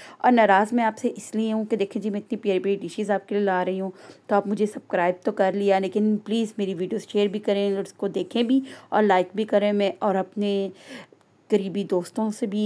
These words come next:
इन, इसको शेयर करें और प्लीज़ मुझे अपनी फरमाइश भी भेजें। मेरी आपसे रिक्वेस्ट है कि आप मेरी वीडियोज़ शेयर करें और मुझसे भी रिक्वेस्ट करें या मु-, मुझे फरमाइश करें जी कि मैं आपके लिए क्या क्या बनाऊँ।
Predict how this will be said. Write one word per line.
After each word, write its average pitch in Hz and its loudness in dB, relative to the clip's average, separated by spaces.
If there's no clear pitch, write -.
इन, 208 -4
इसको 208 -6
शेयर 196 0
करें 202 4
और 208 2
प्लीज़ 240 2
मुझे 214 0
अपनी - -6
फरमाइश 196 -2
भी 202 -8
भेजें। 175 -2
मेरी 185 -4
आपसे 190 -6
रिक्वेस्ट - -8
है 202 -6
कि 202 -2
आप 185 0
मेरी 190 -2
वीडियोज़ 185 -4
शेयर 220 0
करें 202 0
और 190 -6
मुझसे 185 -4
भी 202 -4
रिक्वेस्ट 202 -4
करें 185 -2
या 185 0
मु-, 185 -6
मुझे 185 -4
फरमाइश 202 0
करें 170 -4
जी 214 -8
कि 220 0
मैं 214 4
आपके 190 0
लिए 202 2
क्या 190 0
क्या 151 -6
बनाऊँ। 151 -4